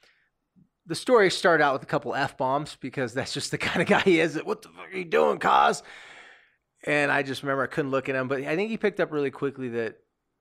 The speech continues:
something was going on 'cause I hadn't had a surgery.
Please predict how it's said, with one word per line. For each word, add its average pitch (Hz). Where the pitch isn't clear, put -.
something 190
was 139
going 120
on 107
'cause 120
I 131
hadn't 190
had 226
a 202
surgery. 139